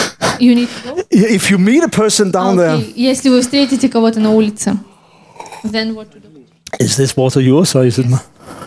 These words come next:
Speaker 2: it was yours?
Speaker 1: <laughs>
Speaker 2: Oh, but we can. Yeah, I have two glasses. Sorry, maybe she need a glass of water. <laughs> Sorry. Hallelujah. But we can meet a person.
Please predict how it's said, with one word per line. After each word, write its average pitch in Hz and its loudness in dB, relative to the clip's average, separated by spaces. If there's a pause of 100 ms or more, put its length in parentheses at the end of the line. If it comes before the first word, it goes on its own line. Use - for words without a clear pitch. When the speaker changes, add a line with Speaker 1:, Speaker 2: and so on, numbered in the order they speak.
(340)
Speaker 2:
it 170 -2
was 143 0
yours? 208 2
Speaker 1:
<laughs> 320 -6 (560)
Speaker 2:
Oh, 165 0 (540)
but 151 2
we 151 4
can. 147 -2 (960)
Yeah, 135 0
I 139 0
have 143 -2
two 147 0
glasses. 135 -2 (680)
Sorry, 147 -2
maybe 175 0
she 170 -2
need 156 0
a 151 -2
glass 147 -2
of 143 -6
water. 151 -2
<laughs> - -4
Sorry. - -6 (360)
Hallelujah. 294 2 (840)
But 294 -2
we 320 2
can 294 0
meet 370 2 (100)
a - -12
person. 240 0